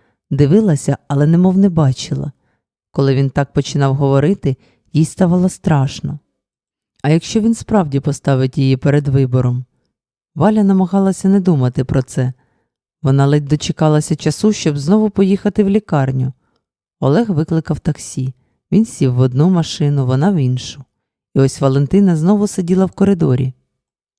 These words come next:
Тільки ніхто навколо вже не бігав. Минуло три години очікування, перш ніж її відвели в інший коридор. У палату її ніхто не пустив. Жінка стояла біля великого вікна і дивилася на чоловіка в реанімації,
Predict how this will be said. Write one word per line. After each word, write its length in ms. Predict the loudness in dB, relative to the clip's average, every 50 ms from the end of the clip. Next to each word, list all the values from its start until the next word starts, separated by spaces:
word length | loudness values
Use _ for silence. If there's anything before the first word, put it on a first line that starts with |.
| _ _ _ _ _ _ _
Тільки 280 | -4 -4 -2 0 0 0
ніхто 320 | 0 0 0 2 2 4
навколо 440 | 4 4 2 0 0 0 2 2 2
вже 220 | 2 2 2 4
не 120 | 4 4 2
бігав. 380 | 2 0 0 2 2 0 0 -4 -8 _ _ _ _ _ _ _ -2
Минуло 360 | 0 2 2 4 2 2 0
три 180 | 0 0 0 0
години 400 | 2 2 2 2 4 4 4 4
очікування, 800 | 2 0 0 -2 -4 -4 -2 -2 -2 0 0 2 2 0 0 0
перш 300 | 0 -2 -2 -2 -2 -2
ніж 240 | -2 0 0 -2 -4
її 300 | -4 -4 -2 -2 -2 -2
відвели 440 | -2 -2 -2 -2 0 0 2 0
в 60 | 0 0
інший 340 | 0 -2 -2 -2 -2 -4
коридор. 580 | -2 0 0 0 0 0 0 0 0 -2 -2 -6 -10 _ _ _ _ _ _ _ _ _
У 80 | -10 -4
палату 440 | -2 0 2 2 2 0 0 2 2
її 220 | 2 2 2 2
ніхто 320 | 0 0 -2 -2 0 0 2
не 100 | 2 0
пустив. 500 | -2 -6 -8 -8 -8 -6 -4 -4 -4 -6 -12 -20 _ _ _ _ _ _ _ _ _ _ _ _ _ _ _ -4
Жінка 420 | -2 0 0 0 0 0 -2 -4
стояла 480 | -2 0 0 2 2 2 2 2 0 0
біля 260 | 0 0 0 2 2
великого 480 | 2 2 0 0 0 0 0 0 0
вікна 360 | 0 0 -2 0 0 2 2 2
і 80 | 2
дивилася 520 | 2 0 0 2 2 2 0 0 0 0 0
на 120 | 0 -2
чоловіка 540 | 0 0 0 0 2 0 0 -2 0 0 0
в 60 | 2
реанімації, 920 | 2 2 2 4 2 2 2 2 2 0 -2 -4 -8 -8 -6 -6 -6